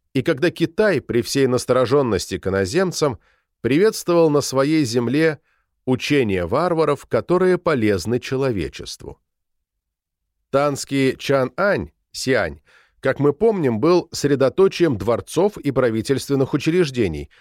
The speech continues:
в высшей степени упорядоченной агломерацией, где кварталы отделялись друг от друга стенами, а жители подчинялись комендантскому часу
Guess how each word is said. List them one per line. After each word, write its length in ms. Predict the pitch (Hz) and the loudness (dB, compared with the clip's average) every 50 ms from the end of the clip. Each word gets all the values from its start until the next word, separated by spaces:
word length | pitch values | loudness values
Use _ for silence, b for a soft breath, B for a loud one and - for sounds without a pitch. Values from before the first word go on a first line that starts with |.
| b b b | b b b
в 180 | - 98 98 | -8 -6 -2
высшей 360 | 120 180 175 - - 127 120 104 | 0 0 0 0 -2 -4 -4 -4
степени 560 | - - - 131 139 135 - 190 196 196 - - - | -6 -4 -2 -2 -2 0 0 0 0 0 -2 -2 -4
упорядоченной 760 | 139 120 - 131 120 117 117 113 120 127 - - 151 151 151 | -6 -4 -2 0 0 0 0 0 -2 -2 -2 -2 0 2 2
агломерацией, 880 | 139 135 156 156 165 180 185 175 139 - - - - - 120 - - _ _ _ _ _ _ _ - | 2 2 2 2 2 2 2 2 0 -2 -6 -8 -10 -10 -10 -12 -14 _ _ _ _ _ _ _ -14
где 200 | 90 87 101 120 | -8 -4 -4 -2
кварталы 540 | - - 113 110 101 - 180 196 180 135 104 | 0 0 0 0 0 2 0 2 2 2 2
отделялись 560 | 95 90 78 92 110 131 156 165 156 120 92 | 2 0 0 -2 0 2 2 2 0 -2 -2
друг 240 | 110 120 135 - 139 | 0 0 0 2 0
от 120 | 123 107 | 0 0
друга 260 | 104 113 127 127 139 127 | 0 -2 0 0 -2 -2
стенами, 580 | - - - 175 160 135 104 90 82 80 - - _ _ _ _ _ | -2 -2 0 0 2 2 2 0 -2 -4 -8 -10 _ _ _ _ _
а 160 | - 127 131 | -2 -2 0
жители 420 | 101 120 214 220 - - 127 98 85 | 0 0 -2 -2 -2 -2 0 0 0
подчинялись 720 | - - 113 104 - - 110 113 127 156 175 196 165 - | 0 -2 -4 -2 -2 -2 0 0 2 2 0 0 -2 -4
комендантскому 800 | - 156 139 135 123 110 117 107 98 - - - 101 98 95 90 | -2 0 0 2 2 2 2 0 0 -2 -4 -4 -2 -2 -2 -2
часу 520 | - - 104 95 92 - - 170 180 b | -2 -2 0 0 0 -2 -4 -6 -6 b